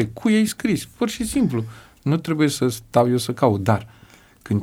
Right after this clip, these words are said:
celălalt îți ascunde, nu vrea să-ți spună, evită să-ți spună, își schimbă parolele în mod frecvent și te trezești cine știe când că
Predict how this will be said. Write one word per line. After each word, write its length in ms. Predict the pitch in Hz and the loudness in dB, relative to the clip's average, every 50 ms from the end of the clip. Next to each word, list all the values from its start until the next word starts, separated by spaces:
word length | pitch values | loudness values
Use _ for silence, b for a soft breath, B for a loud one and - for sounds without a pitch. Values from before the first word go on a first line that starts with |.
| - - | -4 -6
celălalt 560 | - - 113 123 175 190 190 190 185 175 175 | -2 0 0 2 4 4 4 4 2 2 0
îți 200 | - - - - | -2 -2 -2 -2
ascunde, 520 | 110 110 - - - - 110 101 92 - - | -2 -4 -4 -6 -4 -2 -2 -2 -2 -4 -2
nu 100 | - 107 | 2 2
vrea 180 | 113 117 147 147 | 4 4 2 0
să-ți 260 | 143 - 127 113 110 | -2 -4 -6 -8 -8
spună, 360 | - - - - - 104 104 - _ _ _ _ _ _ _ _ _ b b b b b b b b b b b - | -10 -12 -12 -10 -10 -10 -10 -14 _ _ _ _ _ _ _ _ _ b b b b b b b b b b b -4
evită 640 | - 120 110 107 98 92 113 165 208 214 - 143 | 2 4 4 6 6 6 4 4 4 4 2 0
să-ți 280 | 117 110 113 98 - - | 0 -2 -4 -10 -10 -12
spună, 360 | - _ - - - - 107 b b b b b b b | -14 _ -10 -10 -10 -10 -12 b b b b b b b
își 160 | - 120 113 - | -2 -2 -2 -2
schimbă 520 | - - - - 156 185 220 208 208 190 | -4 -6 -2 2 4 6 6 6 4 4
parolele 640 | 175 - 160 151 139 131 123 110 110 107 104 107 | 4 4 2 4 4 4 4 4 4 4 4 4
în 80 | 107 110 | 4 4
mod 240 | 113 117 117 110 110 | 2 2 2 0 -2
frecvent 580 | - - 110 113 104 92 95 104 107 104 95 | -2 -2 0 0 0 0 0 -2 -2 -2 -4
și 140 | - - - | -6 -10 -4
te 140 | - 120 117 | 0 0 0
trezești 560 | 110 113 113 107 104 107 151 180 175 - - | 2 2 2 2 4 4 2 2 2 0 -4
cine 220 | - - 170 170 160 | -4 -2 0 0 0
știe 300 | - - - 143 135 135 | 0 0 0 0 0 0
când 220 | - 165 160 151 | 0 0 0 0
că 240 | 147 - 135 131 | 2 4 4 4